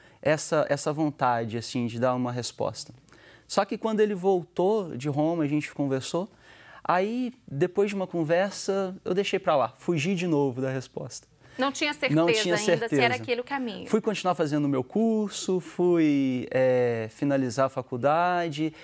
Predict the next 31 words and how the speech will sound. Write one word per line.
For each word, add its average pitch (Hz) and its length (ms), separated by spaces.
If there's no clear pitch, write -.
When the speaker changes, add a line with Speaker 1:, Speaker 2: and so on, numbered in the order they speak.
Speaker 1:
fazer 139 280
estágio. 170 960
E 190 100
aí, 233 440
quando 202 200
Speaker 2:
Chegou 285 200
a 349 80
concluir 180 380
Speaker 1:
foi, - 60
Speaker 2:
o - 40
curso 262 220
de 240 80
Speaker 1:
cheguei 151 140
a - 20
Speaker 2:
matemática, 147 320
Speaker 1:
concluir 175 220
o 175 40
curso 175 100
de 196 60
Speaker 2:
padre? - 60
Speaker 1:
matemática, 147 580
dei 151 220
dois 156 460
an-, 143 260
dois 160 340
meses 143 280
de 131 100
aula 131 220
Speaker 2:
Olha 127 80
Speaker 1:
só. 139 420
Speaker 2:
só. 214 320